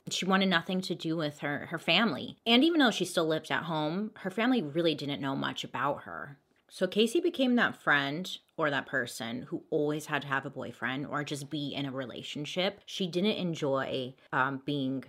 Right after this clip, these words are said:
single or just on her own, or maybe she just didn't know how to be without a partner, but she always, she always had someone. Later on, when her parents would think back to Casey's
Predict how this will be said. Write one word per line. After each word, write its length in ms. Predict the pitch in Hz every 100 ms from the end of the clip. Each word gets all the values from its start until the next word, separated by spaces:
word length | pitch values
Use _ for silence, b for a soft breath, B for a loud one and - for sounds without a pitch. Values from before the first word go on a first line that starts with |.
| _
single 580 | - - 170 170 107 143
or 80 | 143
just 180 | 151 -
on 200 | 151 151
her 200 | 151 120
own, 380 | 143 143 233 -
or 80 |
maybe 200 | 185 185
she 160 | 190 170
just 160 | 156 -
didn't 180 | 143
know 120 | 147 139
how 360 | - 131 139
to 140 | 143 147
be 200 | 139 139
without 360 | 165 180 185
a 40 | 190
partner, 540 | 202 196 226 254 262 -
but 360 | 160 143 139 -
she 200 | - -
always, 800 | - 180 170 170 175 - - - _ -
she 160 | 143
always 260 | 156 170 185
had 180 | 180 147
someone. 560 | 143 120 - - - _ 175
Later 380 | 185 175 160
on, 320 | 233 339 208 170
when 140 | 165
her 120 | 165
parents 400 | 156 165 160 160
would 180 | 151 -
think 300 | - 139 143
back 240 | 135 131
to 120 | - 131
Casey's 720 | 147 - - 131 123 - -